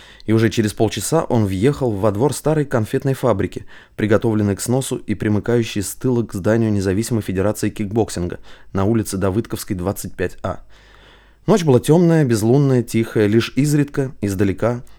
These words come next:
доносился шум редких автомашин и звуки музыки. Матвей выждал какое-то время, вслушиваясь в тишину, настраивая себя к грядущему напряжению.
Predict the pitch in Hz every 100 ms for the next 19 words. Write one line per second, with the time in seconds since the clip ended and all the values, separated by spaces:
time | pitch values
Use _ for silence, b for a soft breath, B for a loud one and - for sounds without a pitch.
0 | b 104 110 107 170 156 151 - 151 143
1 | 104 120 131 117 104 - 101 95 131 131
2 | 107 95 98 101 101 92 85 - - b
3 | b b b b b b b b b 107
4 | 107 214 147 185 170 156 156 151 151 139
5 | 143 131 123 - 135 123 120 120 - 127
6 | - 120 113 - B B B 110 - 123
7 | 117 110 110 113 113 107 113 107 104 110
8 | 107 107 107 104 101 98